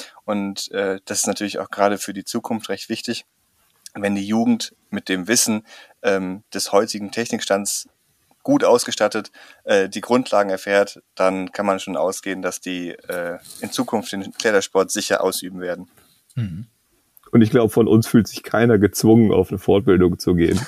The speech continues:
Speaker 3: Es freut sich jeder, wenn er eine Fortbildung machen kann.
Speaker 1: <laughs> Eher im Gegenteil. Wir wollen teilweise zwei im Jahr machen, aber das ist nicht immer möglich, weil die Plätze sehr, sehr,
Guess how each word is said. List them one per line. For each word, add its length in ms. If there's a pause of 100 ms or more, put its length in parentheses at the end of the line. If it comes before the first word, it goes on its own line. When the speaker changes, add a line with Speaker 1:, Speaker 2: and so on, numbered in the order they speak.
Speaker 3:
Es 160
freut 300
sich 200
jeder, 340
wenn 180
er 80
eine 80
Fortbildung 540
machen 300
kann. 180 (340)
Speaker 1:
<laughs> 380
Eher 200
im 160
Gegenteil. 600 (320)
Wir 160
wollen 240
teilweise 420
zwei 320
im 160
Jahr 200
machen, 240
aber 140
das 160
ist 160
nicht 120
immer 200
möglich, 400
weil 80
die 100
Plätze 340
sehr, 220
sehr, 220